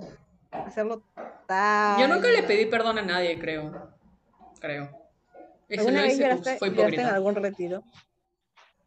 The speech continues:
Speaker 2: Ah, lloré, pues, creo que en el primer retiro por mis papás, supongo.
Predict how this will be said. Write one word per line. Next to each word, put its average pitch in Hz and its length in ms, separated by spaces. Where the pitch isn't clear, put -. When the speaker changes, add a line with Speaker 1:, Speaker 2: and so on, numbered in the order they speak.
Speaker 2:
Ah, 185 380
lloré, 226 500
pues, 320 200
creo 262 240
que 311 80
en 208 400
el 185 160
primer 185 260
retiro 202 600
por 170 520
mis 180 140
papás, - 380
supongo. 175 560